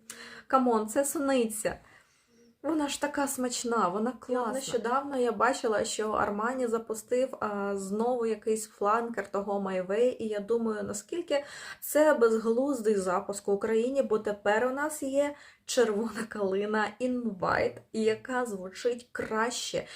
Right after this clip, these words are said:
Speaker 1: і звучить гарно від початку і до кінця. Ці парфуми, вони задумувались як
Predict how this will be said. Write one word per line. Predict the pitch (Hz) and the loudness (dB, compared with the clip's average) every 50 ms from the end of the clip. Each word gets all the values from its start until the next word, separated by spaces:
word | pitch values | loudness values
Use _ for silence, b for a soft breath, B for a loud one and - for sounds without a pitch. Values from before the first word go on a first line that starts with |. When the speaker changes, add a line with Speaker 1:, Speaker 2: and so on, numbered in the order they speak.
| B B B B B | B B B B B
Speaker 1:
і | 220 220 | -2 0
звучить | 196 202 220 240 233 - 247 208 | 0 0 -2 -2 -2 0 0 0
гарно | 240 240 208 214 233 240 208 170 165 - | 0 0 0 0 0 0 -2 -2 -4 -4
від | - 196 247 240 - - | 0 0 0 0 0 0
початку | 240 233 - - 214 196 233 233 - - 180 - - | -2 -2 0 0 0 0 0 -2 -2 -4 -4 -2 -2
і | 185 185 | -4 -4
до | 175 185 | -4 -4
кінця. | 190 - 190 190 190 - - 139 131 - - _ _ _ _ B B B B B B B B B B B | -4 -4 -6 -6 -6 -6 -4 -4 -4 -6 -8 _ _ _ _ B B B B B B B B B B B
Ці | - - 339 381 | -2 2 2 2
парфуми, | 370 349 320 262 - - 240 233 233 226 233 233 226 | 2 2 -4 -6 -2 4 6 6 6 6 4 0 0
вони | 214 196 202 202 254 302 | 0 0 0 0 0 -2
задумувались | 294 277 233 226 254 254 269 247 226 220 220 214 214 - - - - | -2 0 2 2 2 2 2 -2 -2 -2 -2 -2 -4 -8 -10 -8 -6
як | 214 208 208 214 - | -4 -4 -6 -6 -12